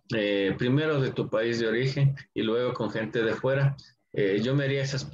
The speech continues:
esas pre-, esas preguntas primero. Luego, si es que yo tengo una ventaja competitiva, que estoy seguro que voy a arrasar con todo eso,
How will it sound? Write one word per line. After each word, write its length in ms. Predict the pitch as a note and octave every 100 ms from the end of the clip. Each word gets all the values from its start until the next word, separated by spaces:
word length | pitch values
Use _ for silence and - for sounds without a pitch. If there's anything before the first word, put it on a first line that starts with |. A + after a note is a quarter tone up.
| -
esas 260 | A#2+ B2+
pre-, 220 | - A#2 -
esas 320 | A2+ B2 A#2
preguntas 560 | - A2+ A#2 A2+ A#2 -
primero. 480 | G#2 F#2 E2+ F2 - - - - - - - _
Luego, 640 | B2+ D3+ D3 A#2+ - - -
si 160 | -
es 100 | C#3
que 160 | C#3 C#3
yo 160 | F3
tengo 200 | F#3 F#3+ F#3
una 140 | E3+
ventaja 500 | C#3 C3 C#3+ C#3+ C#3
competitiva, 800 | C3+ A2+ D3+ A2+ G2+ B2+ C3+ B2
que 80 | -
estoy 240 | - C#3
seguro 420 | C3+ C3 A#2 A#2+ G#2+
que 100 | A2+
voy 200 | A2 A#2
a 40 |
arrasar 340 | A2+ G#2+ A2 G2+
con 220 | G#2+ G2
todo 280 | A2+ A2 G#2+
eso, 300 | A#2 -